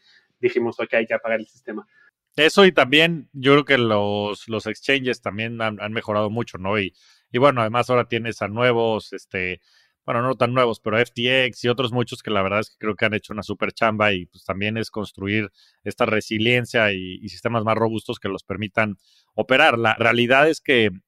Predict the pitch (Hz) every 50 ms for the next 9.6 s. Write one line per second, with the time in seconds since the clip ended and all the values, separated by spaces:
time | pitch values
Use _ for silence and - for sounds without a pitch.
0 | _ _ _ - 107 98 95 98 107 113 139 151 147 - 165 151 - - 165 143
1 | 131 113 101 98 95 95 95 95 92 92 92 98 95 92 98 110 110 120 139 147
2 | 131 110 - 127 127 - - 120 101 104 - - - 127 131 131 127 113 - 98
3 | 87 92 101 107 107 113 107 113 117 107 - - - 110 104 104 101 - _ _
4 | _ _ _ _ _ _ 95 101 110 117 113 110 107 113 110 104 - 113 110 -
5 | _ - 107 107 110 113 107 - - - - 101 90 85 92 90 92 95 101 117
6 | 120 117 113 110 113 120 - - - 123 123 127 123 123 120 117 104 - 123 123
7 | 117 - 113 110 107 131 165 _ _ _ _ _ _ _ 101 101 120 135 143 160
8 | 156 143 147 139 - 156 - - 117 117 131 - 135 123 127 131 127 - - 127
9 | 139 160 160 - - 104 87 - 101 98 113 131